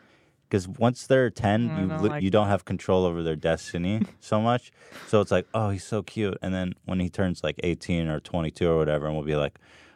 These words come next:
Speaker 1: "Oh, what happened to Teddy? He goes by Ted now, and he blew up."
Speaker 2: What about Teddy from Westworld? That was a cool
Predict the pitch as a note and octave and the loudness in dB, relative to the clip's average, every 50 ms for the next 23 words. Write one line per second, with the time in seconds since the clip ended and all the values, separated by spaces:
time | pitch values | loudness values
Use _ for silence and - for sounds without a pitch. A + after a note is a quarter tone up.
0 | _ _ - - - - C2+ D#2+ E2 D2+ D2+ D#2+ D2 - - D2 D2 C#2+ _ - | _ _ -18 -16 -14 -14 -12 -12 -10 -8 -8 -8 -8 -8 -12 -14 -14 -14 _ -12
1 | - - D#2 D2+ D2+ D2 C#2+ C#2+ D2+ - _ _ _ _ _ _ _ _ - F2 | -8 -8 -8 -8 -8 -12 -14 -14 -18 -20 _ _ _ _ _ _ _ _ -6 -4
2 | E2 - F2 D#2 - E2+ D2+ - - - - E2+ D#2 D2 D2 C#2+ D#2 D#2+ D#2+ D#2 | 2 2 2 2 2 -2 -4 -4 -6 -4 -2 -2 -2 -2 -4 -6 -8 -8 -8 -10
3 | D#2+ - E2 D#2+ D#2 D#2 D#2 - F#3 E3+ F#3+ G#3 G3+ G#3 G#3 F#3 - - G3 F#3+ | -10 -6 -4 -2 -2 -2 -2 0 4 4 4 6 6 4 2 2 -2 -4 -2 -2
4 | F#3+ F#3+ F#3+ F#3+ F3 - - E3+ E3 E3 D#3+ E3 E3+ F3 F#3+ F#3+ - - D#3+ C#3+ | 0 0 0 -2 -2 -2 -2 -2 -2 0 -2 0 0 0 0 0 -2 -6 -6 -6
5 | C#3+ D3 F3+ D#3+ D#3 D#3 E3+ F3+ F3+ F3+ D#3 - - - D3+ D3+ D3 C#3 C#3 C#3 | -6 -6 -8 -6 -6 -4 -4 -4 -4 -4 -6 -8 -6 -6 -4 -4 -4 -4 -4 -6
6 | C#3+ D3 C#3+ | -6 -8 -10